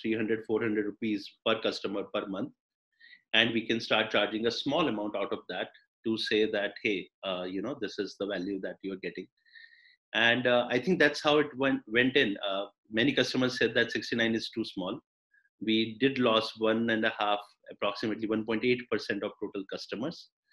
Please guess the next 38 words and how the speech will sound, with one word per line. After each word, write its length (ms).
uh, 340
to 100
say, 200
"We 140
don't 220
want 200
to 40
pay 160
membership 520
or 200
subscription 600
charge," 260
which 340
we 100
have 160
seen 320
they 100
have 200
come 200
back, 200
uh, 260
after 320
thirty 280
days 200
or 80
sixty 340
days 180
because 300
they 100
realize 480
that 240
taking 300
a 120
car 240
out 200
costs 260
you 60
more. 280